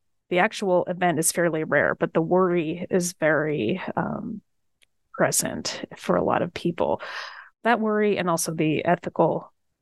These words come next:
considerations of fertilization outside a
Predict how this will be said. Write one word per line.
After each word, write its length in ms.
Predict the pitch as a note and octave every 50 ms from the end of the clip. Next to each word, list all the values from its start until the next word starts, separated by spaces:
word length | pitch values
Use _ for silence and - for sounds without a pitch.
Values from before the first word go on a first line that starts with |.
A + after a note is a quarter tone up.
| _ _ - -
considerations 920 | - G3+ - - G3 - D#3 C#3+ C#3+ - - - - E3 - F3 - -
of 400 | - - - F#2 - E3+ - - - - - _ _ _ _ _ _
fertilization 640 | - G3+ F#3 F3+ E3 D#3+ - F3 D#3 E3 - - - -
outside 540 | - - - - - - E3 D#3 D#3+ D#3
a 80 | D#3+